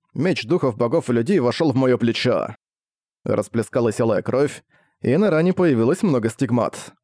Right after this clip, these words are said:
Однако... Четвёртое! Вытащив правую руку из солнечного сплетения Рэя, в этот раз я пробил правую часть его груди и раздавил основу. Тем не менее, Рэй не дрогнул и ещё глубже вгрызся мечом духов богов и людей в моё тело.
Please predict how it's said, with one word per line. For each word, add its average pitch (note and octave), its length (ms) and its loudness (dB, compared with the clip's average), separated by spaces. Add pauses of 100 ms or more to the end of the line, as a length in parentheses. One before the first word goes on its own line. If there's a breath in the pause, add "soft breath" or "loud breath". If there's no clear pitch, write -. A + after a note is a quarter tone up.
(200)
Однако... B2 720 2 (480)
Четвёртое! B2+ 920 0 (680)
Вытащив C#3 640 -2
правую B2 340 2
руку C#3+ 260 0
из A2+ 80 0
солнечного C3+ 480 0
сплетения A2+ 520 0
Рэя, A#2+ 480 2 (200)
в C3 160 -6
этот D#3+ 200 -2
раз - 180 -2
я C#3 100 2
пробил B2 360 0
правую B2 340 2
часть - 240 -4
его A#2 160 0
груди A#2 300 0
и D3+ 80 4
раздавил B2+ 400 0
основу. A2 640 -2 (760)
Тем D3+ 280 0
не C3+ 80 2
менее, C#3 320 2
Рэй C3 180 2
не A2+ 80 2
дрогнул B2 560 0 (260)
и G3+ 140 -2
ещё C#3+ 320 2
глубже A#2+ 400 0
вгрызся A#2 400 -2
мечом A2 400 0
духов B2+ 240 -2
богов A#2 320 -2
и A#2 60 0
людей A2 300 2
в A2+ 40 -2
моё D3 240 2
тело. G#2+ 540 -2